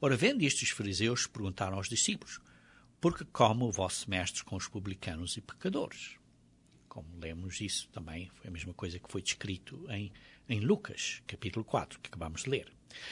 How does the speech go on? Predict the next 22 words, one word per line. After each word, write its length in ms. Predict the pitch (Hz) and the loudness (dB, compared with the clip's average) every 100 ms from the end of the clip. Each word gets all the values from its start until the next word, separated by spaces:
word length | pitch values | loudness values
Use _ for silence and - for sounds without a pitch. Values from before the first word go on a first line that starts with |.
| - | 2
Mas 200 | 143 196 | 6 8
Jesus, 440 | 185 160 277 262 | 8 8 8 6
ouvindo, 580 | 185 135 135 170 143 - - - - | 6 4 4 2 2 0 -6 -18 -4
disse, 480 | 113 92 - - - - - - | 0 2 4 2 -2 -10 -20 -20
estou 180 | - 82 | -14 -8
a 40 | |
ler 160 | 82 87 | -2 -2
de 100 | - | 0
Mateus 380 | 92 - 113 98 | -2 0 0 2
nove, 320 | 95 82 95 | 2 0 -2
versículo 400 | - - - - | -4 0 0 0
doze: 400 | 123 85 - - - - - - - - | 0 -2 -2 -10 -10 -18 -14 -12 -12 2
Os 200 | 160 - | 8 10
sãos 320 | - 254 202 | 12 12 10
não 100 | 175 | 6
precisam 380 | 120 - 98 113 | 4 4 4 4
de 60 | 151 | 4
médico, 460 | 165 220 262 - - | 4 4 2 -4 -6
e 80 | 120 | 0
sim 220 | - 113 | 2 4
os 80 | 117 | 4
doentes. 560 | 233 202 82 - - | 4 4 2 -4 -8